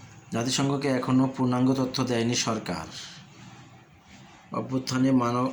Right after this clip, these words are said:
মানবাধিকার লঙ্ঘন। সরকারি অর্থ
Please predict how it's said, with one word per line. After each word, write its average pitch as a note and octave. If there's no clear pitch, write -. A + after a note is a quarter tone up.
মানবাধিকার B2+
লঙ্ঘন। G#2
সরকারি B2+
অর্থ B2+